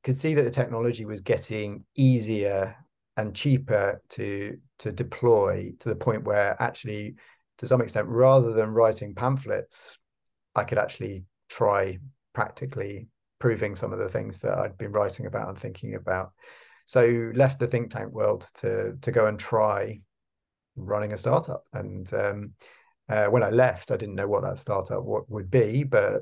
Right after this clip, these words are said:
soon met some people who, um, were also interested in doing that. But, um, and the, the area that we all, you know, found a common interest in was, was adult education and,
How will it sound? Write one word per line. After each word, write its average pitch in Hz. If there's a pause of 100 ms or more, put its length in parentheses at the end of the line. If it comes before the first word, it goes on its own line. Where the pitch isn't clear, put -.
(100)
soon 107
met 101
some 104
people 98
who, 98 (480)
um, 98
were 104
also 101
interested 98
in 101
doing 101
that. 98 (100)
But, 104 (260)
um, 98
and 104
the, 101
the 107
area 101
that 101
we 98
all, 98 (180)
you 107
know, 95
found 101
a 95
common 101
interest 107
in 104
was, -
was 98
adult 104
education 95
and, 104